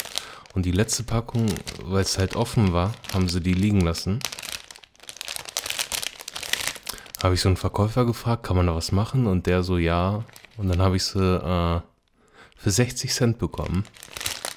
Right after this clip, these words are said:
Hab ich mich sehr gefreut. Ich hab natürlich geguckt, dass da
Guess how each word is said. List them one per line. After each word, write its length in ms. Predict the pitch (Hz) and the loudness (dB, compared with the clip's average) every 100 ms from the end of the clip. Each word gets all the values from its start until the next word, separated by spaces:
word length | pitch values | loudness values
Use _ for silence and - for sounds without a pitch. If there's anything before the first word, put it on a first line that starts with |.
| - - - - - - - - - - - - - - _ - | -12 -14 -18 -16 -14 -8 -8 -8 -12 -14 -16 -20 -20 -20 _ -6
Hab 220 | 104 - | -2 -2
ich 140 | 123 | 2
mich 200 | 107 98 | 2 4
sehr 200 | - 104 | 0 0
gefreut. 600 | 101 - - - 196 - - - - - - - - - _ _ _ _ _ - - - - - - - - - - - - - - - - - - - - - - - | -2 -6 -6 -4 -4 -6 -18 -18 -16 -12 -10 -10 -12 -16 _ _ _ _ _ -20 -20 -14 -14 -14 -20 -14 -14 -14 -16 -16 -14 -14 -10 -8 -8 -8 -8 -4 -4 -6 -12 -10
Ich 100 | - | -6
hab 100 | - | 2
natürlich 420 | 98 92 95 90 | 2 2 2 0
geguckt, 480 | - 90 - 95 - | 0 0 0 -2 -2
dass 140 | 82 - | -4 -2
da 340 | 80 78 | -2 -2